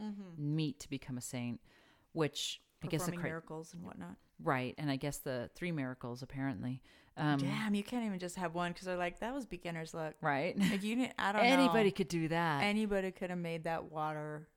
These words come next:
Speaker 1: wine.
Speaker 2: <laughs>
Speaker 1: Hello.
Speaker 2: Penn and Teller,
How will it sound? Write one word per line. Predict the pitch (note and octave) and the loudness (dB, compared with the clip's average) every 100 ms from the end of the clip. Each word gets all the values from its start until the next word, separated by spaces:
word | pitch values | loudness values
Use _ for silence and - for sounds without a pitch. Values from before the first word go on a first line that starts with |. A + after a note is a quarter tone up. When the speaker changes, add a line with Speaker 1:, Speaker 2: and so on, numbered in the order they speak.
| _ | _
Speaker 1:
wine. | D3 C#3 - E3 - _ - | -6 -6 -8 -12 -16 _ -14
Speaker 2:
<laughs> | - - - - - - - _ _ - | -12 -10 -8 -8 -10 -12 -16 _ _ -16
Speaker 1:
Hello. | - D3+ C#3 | -8 -4 2
Speaker 2:
Penn | G#3+ A3 | 4 6
and | A3+ | 6
Teller, | A3 C4 E3 F#2+ C#3+ | 4 4 2 0 -8